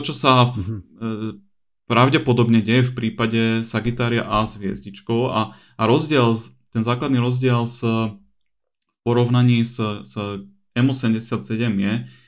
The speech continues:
Speaker 1: je hmotnosť tej centrálnej čiernej diery. Čiže spomínali sme si, že v prípade galaktického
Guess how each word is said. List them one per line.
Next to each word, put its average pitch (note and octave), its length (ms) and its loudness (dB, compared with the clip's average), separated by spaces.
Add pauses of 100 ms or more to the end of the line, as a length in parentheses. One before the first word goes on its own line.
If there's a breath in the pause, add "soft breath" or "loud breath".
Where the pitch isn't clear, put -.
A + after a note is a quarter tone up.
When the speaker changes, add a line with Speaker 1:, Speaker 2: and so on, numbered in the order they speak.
(120)
Speaker 1:
je A#2 160 2
hmotnosť - 640 0
tej G2+ 160 -6
centrálnej G2 480 -6
čiernej F#2+ 320 -8
diery. - 400 -16
Čiže G#2+ 240 -14
spomínali C3+ 400 4
sme C3+ 160 -2
si, C3 160 -6
že A#2+ 80 -2
v - 160 -6
prípade B2+ 160 -2
galaktického B2 560 -4